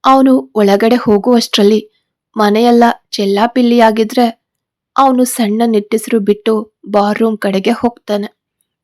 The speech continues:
ಸಿದ್ಧಾರ್ಥ್ ಹತ್ರ ಹೋಗಿ ಅವನ್ ಭುಜದ ಮೇಲೆ ಕೈ ಇಟ್ರೆ ರೌದ್ರವಾದ ನೋಟದಿಂದ ಸಾಮ್ರಾಟ್ ಶರ್ಟ್ ಕಾಲರ್ ಹಿಡ್ದು, "ಯಾಕ್ ಬಂದೆ?"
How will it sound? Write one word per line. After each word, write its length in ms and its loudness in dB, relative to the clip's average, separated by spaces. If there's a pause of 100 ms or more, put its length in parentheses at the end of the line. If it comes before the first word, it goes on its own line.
(180)
ಸಿದ್ಧಾರ್ಥ್ 440 -4
ಹತ್ರ 220 -2
ಹೋಗಿ 340 2
ಅವನ್ 200 0
ಭುಜದ 300 -2
ಮೇಲೆ 260 0
ಕೈ 260 -2
ಇಟ್ರೆ 480 -2 (520)
ರೌದ್ರವಾದ 760 0
ನೋಟದಿಂದ 600 -2 (520)
ಸಾಮ್ರಾಟ್ 500 -2
ಶರ್ಟ್ 320 -2
ಕಾಲರ್ 380 0
ಹಿಡ್ದು, 480 -4 (340)
"ಯಾಕ್ 380 -2
ಬಂದೆ?" 520 -2